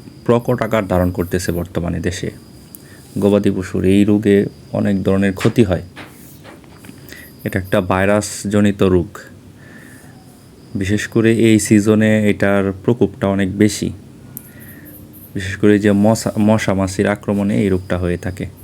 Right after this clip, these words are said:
এই কারণে সবার প্রথমেই মশা মাছি নিধন করা উচিত। আর যদি এই রোগটা হয়ে যায়, এই রোগটা হয়ে গেলে ডাক্তার না দেখায়া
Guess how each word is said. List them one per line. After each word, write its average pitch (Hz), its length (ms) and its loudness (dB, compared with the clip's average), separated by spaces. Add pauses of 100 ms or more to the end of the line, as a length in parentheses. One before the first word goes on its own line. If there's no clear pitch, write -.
(680)
এই 107 160 0
কারণে 107 340 2
সবার 104 500 0 (1080)
প্রথমেই 113 640 0 (400)
মশা 104 460 2
মাছি 101 260 -2
নিধন 101 300 2
করা 90 180 -2
উচিত। 90 280 -4 (1160)
আর 95 120 0
যদি 95 200 0
এই 107 80 4
রোগটা 107 300 0
হয়ে 98 280 2
যায়, 87 240 -2 (2000)
এই 104 140 2
রোগটা 104 320 -2
হয়ে 101 300 4
গেলে 120 340 2 (720)
ডাক্তার 95 680 -2
না 107 160 2
দেখায়া 107 540 -2